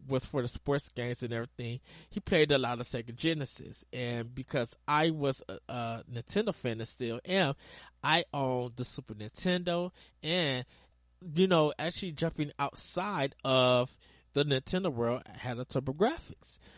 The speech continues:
So it was kind of good to see that I was able as a gamer to play everything. What I would have for Super Nintendo would be different than what my brother had for the Sega Genesis. Now, I will admit, me and my brother sometimes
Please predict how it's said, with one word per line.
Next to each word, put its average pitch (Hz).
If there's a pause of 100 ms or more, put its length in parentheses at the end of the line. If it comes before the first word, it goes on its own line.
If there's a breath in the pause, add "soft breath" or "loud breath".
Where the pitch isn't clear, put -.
(160 loud breath)
So 196
it 202
was 208
kind 233
of 220 (360)
good 196
to 180
see 175
that 147 (100)
I 165
was 190
able 135
as 123
a 127
gamer 117
to -
play 131 (160)
everything. 165 (580 loud breath)
What 156 (100)
I 160
would 175
have 156
for 139
Super 139
Nintendo 147
would 127
be 127
different 123
than 113
what 113
my 110
brother 113
had 107
for -
the 107
Sega 107
Genesis. - (280 loud breath)
Now, 135
I 147
will 147
admit, 208
me 139
and 165
my 160
brother 202
sometimes 190